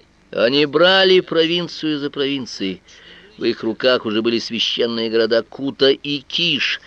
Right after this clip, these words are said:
Несколько дней, и армия Киры подойдет к стенам Вавилона. Еще недавно, узнав о падении Медийской стены,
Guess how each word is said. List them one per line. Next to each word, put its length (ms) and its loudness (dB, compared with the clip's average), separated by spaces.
Несколько 840 0
дней, 520 -2
и 300 -8
армия 540 -2
Киры 340 -6
подойдет 380 -8
к 60 -18
стенам 380 -10
Вавилона. 460 -8
Еще 340 -4
недавно, 840 0
узнав 460 -6
о 40 -10
падении 440 -8
Медийской 560 -10
стены, 600 -8